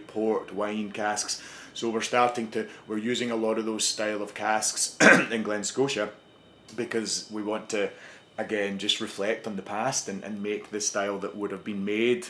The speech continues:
in, in, in those days. So we do experiment with a lot of wine casks.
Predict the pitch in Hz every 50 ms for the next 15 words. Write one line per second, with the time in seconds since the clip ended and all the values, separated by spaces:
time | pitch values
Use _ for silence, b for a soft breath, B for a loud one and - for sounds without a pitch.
0 | - - - 107 107 107 - - 107 101 - 104 104 107 104 104 95 98 107 110
1 | 117 123 123 - - 110 101 110 107 110 113 110 110 110 - - 101 98 98 98
2 | 107 107 - - - 98 95 101 98 98 92 98 101 110 110 117 120 113 110 -
3 | - - B